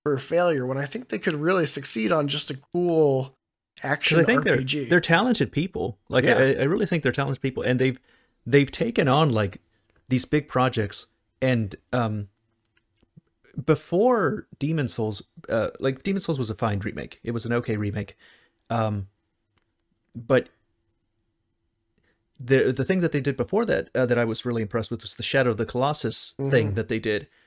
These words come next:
Speaker 2: That, like, I, I felt like that was almost an improvement in almost every way. They were, they really understood what they were doing. They were respectful to, to, uh,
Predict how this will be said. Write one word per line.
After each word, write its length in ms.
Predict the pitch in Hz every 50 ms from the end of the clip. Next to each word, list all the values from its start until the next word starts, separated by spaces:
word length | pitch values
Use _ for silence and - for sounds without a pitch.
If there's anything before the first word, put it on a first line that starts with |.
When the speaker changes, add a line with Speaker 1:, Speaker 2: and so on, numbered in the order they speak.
| _ _ _ -
Speaker 2:
That, 300 | 139 175 202 - 160 156
like, 300 | 151 143 135 - - - _ _ _ _ _ _ _ -
I, 440 | 120 - - - 113 139 147 127 -
I 40 | -
felt 160 | - 185 151
like 140 | 120 110 110
that 200 | 123 147 110 127
was 140 | 127 -
almost 460 | - 113 127 135 135 131 127 - - - _ -
an 80 | 120
improvement 380 | 120 107 - 135 123 117 120 113
in 100 | 110 110
almost 440 | - 117 135 131 131 123 120 - 127
every 180 | 107 107 104
way. 240 | 104 78 60 - - _ _
They 80 | - 117
were, 160 | 104 - -
they 120 | 110 117 107
really 300 | 101 127 151 160 156 147
understood 280 | 135 139 - - 139
what 60 | 120
they 80 | - 120
were 100 | 113 113
doing. 300 | 101 120 120 123 120 117
They 80 | 107 107
were 80 | -
respectful 760 | 101 90 - - - - 131 123 - - - 131 127 127 - _ - - - - _ _ _ _ -
to, 280 | - 123 113 113 -
to, 520 | - - - 117 107 107 104 104 98 - - -
uh, 360 | 110 107 95 90 87 73